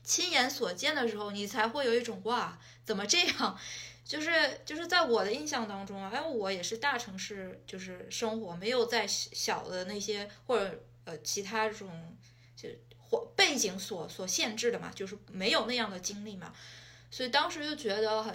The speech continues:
而且是在就是我们说的那个特殊的政策下，就怀孕它是一件不太，给，给我感觉是一个大事。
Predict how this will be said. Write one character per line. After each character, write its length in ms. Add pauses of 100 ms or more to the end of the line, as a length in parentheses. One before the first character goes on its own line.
而 120
且 180
是 160
在 220
就 100
是 80
我 100
们 160
说 220
的 100
那 140
个 140
特 240
殊 200
的 100
政 240
策 220
下， 320 (240)
就 160
怀 240
孕 160
它 160
是 140
一 160
件 420 (240)
不 100
太， 300 (240)
给， 160
给 180
我 120
感 200
觉 80
是 120
一 100
个 320 (200)
大 180
事。 220